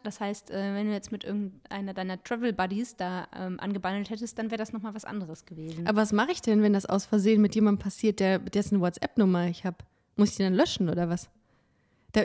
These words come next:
Speaker 2: also da sind noch ein paar Fragezeichen in dieser, äh, in dieser
Speaker 1: Nee, es geht ja nur darum, dass man,
Speaker 2: Absprache.
Speaker 1: dass man nicht irgendwie neben der Beziehung dann irgendwie andere
Speaker 2: Ach so.
Speaker 1: Leute, äh, kennenlernt, mit denen, ähm, anbandelt, mit denen, äh, intimer wird und dann
Speaker 2: Ich glaube auch sowieso, dass du das als erstes, wenn überhaupt, hättest, nicht ich.
Speaker 1: Ja, möglich.
Speaker 2: Du wärst das.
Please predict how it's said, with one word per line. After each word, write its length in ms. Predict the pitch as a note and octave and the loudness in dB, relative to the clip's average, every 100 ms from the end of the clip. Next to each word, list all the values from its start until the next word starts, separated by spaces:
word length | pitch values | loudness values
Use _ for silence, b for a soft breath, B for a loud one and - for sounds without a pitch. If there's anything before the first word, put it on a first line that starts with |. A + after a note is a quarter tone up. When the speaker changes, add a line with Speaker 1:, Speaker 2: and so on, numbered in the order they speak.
| - | 4
Speaker 2:
also 140 | G#3 | 2
da 140 | G#3 G#3 | 4 4
sind 140 | C#4 | 6
noch 80 | D4 | 4
ein 100 | A3 | 4
paar 140 | A#3 | 2
Fragezeichen 680 | A3 C#4+ A3+ F3+ - F#3 F#3 | 2 2 2 2 2 2 4
in 140 | F#3 F3 | 2 2
dieser, 340 | F3 F3 - | 2 2 2
äh, 220 | - - | 0 0
in 80 | F#3 | 0
dieser 160 | E3+ A#3 | 2 2
Speaker 1:
Nee, 100 | C4 | 2
es 80 | |
geht 160 | - C#4+ | -2 -2
ja 80 | C#4+ | 0
nur 140 | C4+ | 2
darum, 280 | C4 A3+ C4+ | 2 2 2
dass 180 | B3+ - | 2 2
man, 160 | B3+ A#3+ | 4 4
Speaker 2:
Absprache. 160 | G#3 | 2
Speaker 1:
dass 180 | A3+ - | -2 -2
man 140 | B3 | -2
nicht 260 | A#3+ B3 - | 0 -2 -2
irgendwie 560 | A3+ A#3+ A3+ A3+ G#3+ - _ - - | 0 2 0 0 -2 -8 _ -20 -4
neben 560 | G#3 G#3+ B3 C4+ B3 | 0 2 2 2 2
der 100 | A3 | 0
Beziehung 600 | G#3 - - B3 A#3+ A#3 | -4 -6 -2 0 0 0
dann 160 | G#3+ G#3 | -2 -2
irgendwie 240 | A3 A3+ - | -2 -2 0
andere 180 | G#3 G#3 | 0 2
Speaker 2:
Ach 40 | |
so. 60 | A3 | 4
Speaker 1:
Leute, 420 | A3+ B3 B3 G#3+ | 4 2 -2 -4
äh, 180 | G3+ G#3 | -2 -4
kennenlernt, 640 | A#3+ C#4+ C#4+ B3+ B3 A#3+ | 0 4 4 4 2 0
mit 160 | A#3 G#3 | -2 -2
denen, 340 | G#3 G#3 G#3 G#3 b b b G#3 | -2 0 -2 -4 b b b -2
ähm, 200 | G#3+ - | 0 4
anbandelt, 760 | B3 A#3+ A3+ A#3 A3+ A3+ A3+ | 6 6 6 4 4 2 0
mit 160 | G#3 G#3+ | -4 -2
denen, 460 | G#3 G3+ G3 G3 | 0 2 0 -2
äh, 300 | - G3 F#3+ - - - | -2 -2 -2 -4 -10 -6
intimer 640 | G#3+ G#3+ B3 C4 C4 A#3 | -4 -2 4 6 6 4
wird 460 | A3 A3+ A3+ A3+ - | 2 2 2 -2 -6
und 360 | G3+ G#3+ G#3 - | -4 -2 -2 -2
dann 240 | G#3 G#3 | 0 2
Speaker 2:
Ich 120 | G#3 G3+ | 2 2
glaube 300 | C4 A3 G3 | 2 2 2
auch 120 | - | -2
sowieso, 360 | G#3+ G3 F#3+ | 2 4 4
dass 220 | F#3+ F#3 - | 4 2 0
du 100 | F#3+ | 0
das 220 | D#3 - | 0 -2
als 160 | D3+ | -6
erstes, 340 | - D3+ D3+ - | -4 -4 -4 -4
wenn 140 | D3 | -4
überhaupt, 320 | D3 C#3+ - | -4 -6 -8
hättest, 420 | D3+ - - - - | -8 -6 -6 -6 -4
nicht 240 | F#3+ - | -4 -4
ich. 80 | D#3+ | -2
Speaker 1:
Ja, 340 | G#3+ G3 F#3 G#3+ | -2 -2 -8 -8
möglich. 380 | G3 F#3 G#3 | -8 -8 -2
Speaker 2:
Du 180 | A#3 G#3+ | 2 4
wärst 280 | F#3+ F3 - | 4 4 4
das. 240 | E3 - | 4 2